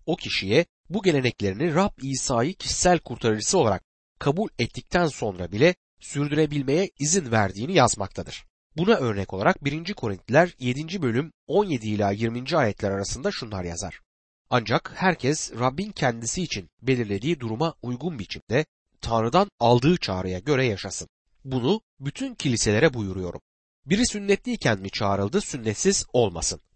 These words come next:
Bir başkası sünnetsizken mi çağrıldı, sünnet olmasın. Sünnetli olup olmamak önemli değildir.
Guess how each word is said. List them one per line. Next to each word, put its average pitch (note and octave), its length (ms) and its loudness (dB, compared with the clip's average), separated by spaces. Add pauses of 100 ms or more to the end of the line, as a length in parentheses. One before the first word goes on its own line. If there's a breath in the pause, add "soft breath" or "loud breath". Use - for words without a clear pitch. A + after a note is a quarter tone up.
Bir C3+ 180 2
başkası G#2+ 500 2 (200)
sünnetsizken A#2+ 800 0
mi G2 180 -8 (180)
çağrıldı, G2+ 440 0
sünnet C3 460 -2 (100)
olmasın. F#2+ 460 -2 (240)
Sünnetli G#3 460 0
olup G#3 240 4
olmamak D#3+ 640 2
önemli A2 360 0
değildir. F2+ 440 -10